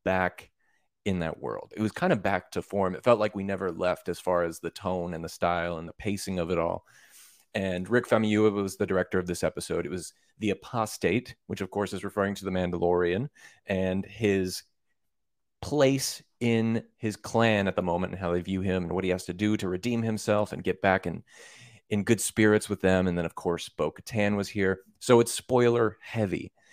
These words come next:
So we're gonna talk all about it today. So if you haven't watched it, probably wanna watch it before you listen to this episode, but we're gonna get deep. We're gonna get real deep. And frickin' space whales. Space whales, the Purrgil.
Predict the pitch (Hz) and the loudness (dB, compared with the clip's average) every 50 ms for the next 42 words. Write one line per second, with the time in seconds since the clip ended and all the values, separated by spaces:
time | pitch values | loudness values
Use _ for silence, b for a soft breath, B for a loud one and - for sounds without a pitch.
0 | b b b - - 104 107 101 98 - 98 98 - - - 95 92 90 87 82 | b b b -2 0 2 2 2 2 2 2 0 0 0 2 2 2 4 2 0
1 | 67 - - 78 - - 92 92 - 98 101 113 135 151 185 190 127 90 92 76 | 0 -2 -4 -8 -6 -4 -4 -4 -4 -4 -2 2 4 6 6 6 4 4 2 2
2 | 71 - - - - 78 78 - _ _ _ _ _ _ _ _ _ _ - 110 | 2 0 -2 -4 -4 -4 -4 -6 _ _ _ _ _ _ _ _ _ _ -2 0
3 | 117 123 131 120 120 117 107 104 101 101 - 98 98 - - 98 95 92 92 95 | 4 6 6 8 8 8 10 10 8 8 8 6 2 4 4 2 2 2 2 0
4 | 95 - - 92 90 85 87 87 - 85 82 - - - 80 80 - - - 87 | 0 -2 -2 -2 -2 -2 -2 -2 -2 -2 -2 -2 -4 -4 -4 -4 -2 0 0 0
5 | 82 - B B B B B B B B B B _ _ - 101 101 98 95 95 | 0 -2 B B B B B B B B B B _ _ -2 0 0 2 2 2
6 | 80 73 - 87 - - - _ _ _ _ _ - 92 95 90 90 85 82 90 | 0 0 -2 -4 -4 -6 -10 _ _ _ _ _ -4 -4 -2 0 0 0 0 0
7 | 87 85 87 82 78 73 - - - 127 120 - - 143 151 151 - 151 143 143 | 0 0 -2 -4 -6 -6 -6 -4 -2 -2 -2 0 0 0 2 4 4 4 4 2
8 | 131 - - - - - - 113 110 120 120 110 - - 98 92 90 90 80 80 | 0 -6 -8 -12 -12 0 4 6 6 8 6 4 2 0 0 0 2 2 2 0
9 | - 50 - - - - _ _ _ _ - - - - - - 226 - - - | -2 -2 -6 -10 -16 -18 _ _ _ _ -12 -12 -12 -16 0 2 2 2 2 -2
10 | - - - - - - - - 214 - - - - - - - - - - - | -10 -12 -12 -14 -14 -14 -12 -12 -12 -12 -14 -8 -6 -6 -6 -6 -8 -10 -10 -10
11 | - - | -10 -12